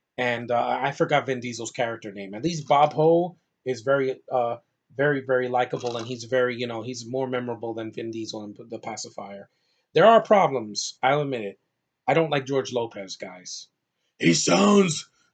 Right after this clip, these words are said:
like this in every movie. He's like he smoked five hundred cigarettes. I swear, he sounds like that in every freaking movie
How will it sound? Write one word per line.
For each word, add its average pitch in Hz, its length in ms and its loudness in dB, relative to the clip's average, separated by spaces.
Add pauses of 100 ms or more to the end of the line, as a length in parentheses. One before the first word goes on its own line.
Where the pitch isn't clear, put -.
like - 300 2
this 170 360 2 (220)
in 151 160 0
every 185 320 2
movie. 165 540 0 (260)
He's 151 220 0
like 160 160 2
he 175 120 -2
smoked 160 460 0
five 160 320 0
hundred 151 260 -2
cigarettes. 139 540 0 (260)
I 147 120 6
swear, 147 340 2
he 131 140 -4
sounds 160 420 0
like 151 220 2
that 135 200 0
in 123 140 -8 (160)
every 143 460 0
freaking 139 580 -6
movie 123 500 -8